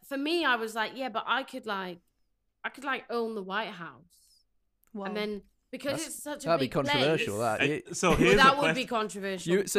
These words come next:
Speaker 3: you're like,
Speaker 1: but
Speaker 3: "I'm not the president, but I do <laughs> own the White House."
Speaker 1: Exactly. And
Speaker 4: But
Speaker 1: then
Speaker 4: here's the thing. Are you gonna kick out the president and
Speaker 1: Oh,
Speaker 4: say,
Speaker 1: yeah.
Speaker 4: "I'm living here
Speaker 1: Yeah, yeah.
Speaker 4: only"?
Speaker 1: This, I, I'd be
Speaker 3: Hey.
Speaker 1: like, "Sorry, like, find a new
Speaker 2: Get a
Speaker 1: gaff,"
Speaker 2: new house.
Speaker 1: you know?
Speaker 2: Yeah,
Speaker 3: You,
Speaker 2: yeah.
Speaker 1: This
Speaker 3: you
Speaker 1: is
Speaker 3: cer-,
Speaker 1: my
Speaker 3: you certainly
Speaker 1: house.
Speaker 3: would this year, I'd say.
Speaker 1: Yeah,
Speaker 3: <laughs> But,
Speaker 1: I,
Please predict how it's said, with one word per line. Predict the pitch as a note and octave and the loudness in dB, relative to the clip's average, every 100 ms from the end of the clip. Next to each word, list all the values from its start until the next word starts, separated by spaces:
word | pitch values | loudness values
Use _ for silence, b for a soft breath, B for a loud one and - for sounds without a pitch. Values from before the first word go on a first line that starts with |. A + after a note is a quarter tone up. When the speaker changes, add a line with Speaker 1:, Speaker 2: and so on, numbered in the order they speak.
| F#3+ | 8
Speaker 3:
you're | F#3+ | 8
like, | F3+ D#3+ | 8 6
Speaker 1:
but | |
Speaker 3:
"I'm | F3 | 6
not | A3 A#3+ | 8 8
the | G#3+ | 6
president, | - G3+ E3 C3 D#3+ D#3 | 4 4 4 -2 -4 0
but | D3+ - | 0 0
I | |
do | D3+ E3+ E3+ | 0 2 4
<laughs> | |
own | F3 D3+ D3+ - | 4 2 -2 -2
the | |
White | F3+ C4+ G3 - | 0 2 0 0
House." | D#4 - C4+ | -2 -2 -2
Speaker 1:
Exactly. | C4+ A#3+ C#4+ D#4+ B3 G3 F#3+ - | -6 -2 2 2 2 -4 -4 -2
And | B3 | 0
Speaker 4:
But | C4 | 2
Speaker 1:
then | C4 | 2
Speaker 4:
here's | C4 E3 | 2 -2
the | |
thing. | D3 E3+ C#3+ | -2 -2 0
Are | |
you | B2+ D3+ | -2 -4
gonna | E3 D#3 | -4 -6
kick | - C#3+ | -8 -8
out | C#3+ D#3 A2 | -4 -4 -4
the | G#2 | -8
president | G#2+ G#2+ A2+ G#2+ G2+ _ | -10 -14 -12 -12 -12 _
and | G#2+ | -4
Speaker 1:
Oh, | F#4 | -2
Speaker 4:
say, | C4+ | 0
Speaker 1:
yeah. | C4 C#4+ | 2 2
Speaker 4:
"I'm | A#3 A3+ | 0 -2
living | G#3 G3+ C#3+ | -6 -8 -10
here | C#4+ | -6
Speaker 1:
Yeah, | C#4+ | -4
yeah. | B3+ A3+ G#3 | -2 -2 -4
Speaker 4:
only"? | G#3 | -6
Speaker 1:
This, | G#3 - | -12 -10
I, | B3+ B3+ _ _ | -10 -10 _ _
I'd | B3+ B3+ | -8 -2
be | |
Speaker 3:
Hey. | D4 | 0
Speaker 1:
like, | B3+ A#3+ | 0 -2
"Sorry, | C4+ C4 G3+ F#3+ B3 | -4 -2 -2 -4 -6
like, | G#3+ G#3+ G#3 - | -2 -2 -2 -6
find | A#3+ B3+ | -6 -4
a | G#3 | -4
new | G3+ | -2
Speaker 2:
Get | C4 | -2
a | A#3 | 0
Speaker 1:
gaff," | B3+ | 0
Speaker 2:
new | D4+ | 0
house. | B3+ F#3 F3+ | -2 -4 -2
Speaker 1:
you | A3 | -2
know? | F#3+ G#3+ C#4 | 0 -2 -4
Speaker 2:
Yeah, | B3 A#3+ | -6 -4
Speaker 3:
You, | A3+ | -2
Speaker 2:
yeah. | - | 0
Speaker 1:
This | B3 | 0
Speaker 3:
you | |
Speaker 1:
is | - | 4
Speaker 3:
cer-, | G#3+ | 4
Speaker 1:
my | A3+ C4 | 6 6
Speaker 3:
you | |
certainly | - B3+ G#3 F3 E3+ | 6 8 8 8 4
Speaker 1:
house. | E3 | 6
Speaker 3:
would | D#3+ C3+ C3+ | 4 2 -4
this | D3 - | -4 -4
year, | A2 F#2 G#2 | -6 -4 -4
I'd | A2 - | -6 -8
say. | - - _ B B - | -14 -14 _ B B 0
Speaker 1:
Yeah, | - B3 G#3 G3+ G3 | 4 6 8 6 2
Speaker 3:
<laughs> | D3 | 2
But, | G3+ | 2
Speaker 1:
I, | A#3+ | 2